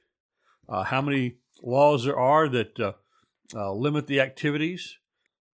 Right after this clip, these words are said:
that go with that. The things that, uh, limit a lack of control in a sexual nature,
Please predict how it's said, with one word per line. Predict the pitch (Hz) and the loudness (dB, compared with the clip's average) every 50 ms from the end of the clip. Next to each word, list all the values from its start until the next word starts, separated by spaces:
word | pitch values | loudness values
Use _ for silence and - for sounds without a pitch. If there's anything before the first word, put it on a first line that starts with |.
| _ _ _ _ _ _ _ - | _ _ _ _ _ _ _ -14
that | 135 117 120 120 110 | -8 -8 -8 -4 -2
go | 135 139 151 147 | 0 2 2 2
with | 131 120 110 | 2 0 -2
that. | 127 131 147 208 247 233 _ - - - _ _ _ _ _ _ _ _ _ _ _ _ _ _ _ _ _ _ _ _ _ _ _ _ _ _ _ _ _ - 160 _ _ _ _ - 147 | -2 -2 -2 -2 -4 -10 _ -20 -20 -20 _ _ _ _ _ _ _ _ _ _ _ _ _ _ _ _ _ _ _ _ _ _ _ _ _ _ _ _ _ -20 -20 _ _ _ _ -8 -6
The | 151 147 | -6 -4
things | - 196 202 202 190 139 139 | -2 -4 -2 -2 -4 -4 -4
that, | 156 156 139 - - | -4 -4 -6 -4 -2
uh, | 151 135 117 | -2 -2 -2
limit | 117 131 156 170 170 151 - - - - 104 - _ _ _ _ _ _ _ _ _ _ - - - | 0 2 2 2 2 0 -4 -6 -14 -20 -20 -20 _ _ _ _ _ _ _ _ _ _ -20 -12 -8
a | 135 | -6
lack | 123 120 139 143 147 - - | -2 2 2 2 2 2 0
of | 139 131 | -8 -8
control | - 135 123 - - - 156 170 180 180 175 151 | -6 -8 -8 -4 0 4 4 6 6 4 4 0
in | 127 | 0
a | 107 | -4
sexual | - - 151 139 - - 147 127 | -2 0 0 0 0 -2 -4 -2
nature, | 120 135 135 131 - 185 185 | -2 -2 -4 -4 -6 -8 -8